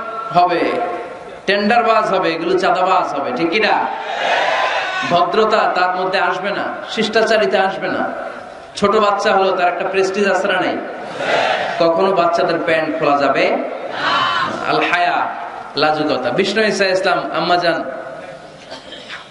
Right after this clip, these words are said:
হালিমাতু সাদিয়া রাদিয়াল্লাহু তাআলা আনহার বাড়িতে লালিত পালিত হয়েছেন পাঁচটি বছর। বিষ্ণু ঈসা ইসলামের দুধ মা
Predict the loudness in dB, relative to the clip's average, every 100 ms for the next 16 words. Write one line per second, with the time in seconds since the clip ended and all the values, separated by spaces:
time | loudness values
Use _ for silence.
0 | -18 -2 0 2 2 2 2 2 2 0
1 | 0 2 2 2 2 4 2 2 0 0
2 | 2 0 -2 -4 0 0 0 0 0 0
3 | -2 -2 0 2 2 2 0 2 2 2
4 | 2 2 2 -2 -6 -8 -10 -14 -16 -16
5 | -16 -14 -14 -14 -16 -18 -6 -2 2 2
6 | 2 2 2 -2 0 0 2 2 0